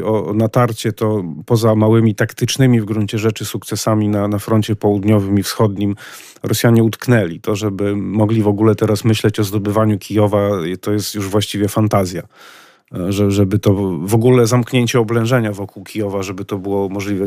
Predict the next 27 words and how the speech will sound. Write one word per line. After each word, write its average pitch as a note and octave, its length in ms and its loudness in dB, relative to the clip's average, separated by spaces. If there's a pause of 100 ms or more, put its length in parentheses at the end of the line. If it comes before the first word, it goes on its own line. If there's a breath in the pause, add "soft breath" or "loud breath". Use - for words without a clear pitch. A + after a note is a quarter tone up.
(140)
Kijów F#3 280 0
jest C#3 120 4
zresztą A2+ 540 0
zamieniony A#2 480 4
właściwie G#2 400 -4
w G2 60 -6
miasto A2 320 0
twierdzę G2+ 420 -2
w - 60 -14
tej F#2+ 160 -8
chwili G2 420 -6
i G2 60 -10
tam, G2 240 0 (680 loud breath)
e, G#2+ 160 -4
gdyby G#2 320 2
Rosjanom A2+ 420 2
przyszło - 300 0
do G#2+ 120 2
głowy G#2 260 2
go G#2 160 2
atakować, G2+ 520 0
to G2+ 120 -4
byłby G2 280 -2
dla G2+ 160 0
nich, G2+ 300 -2
e, G#2 40 -4 (1500)
to A#2 120 0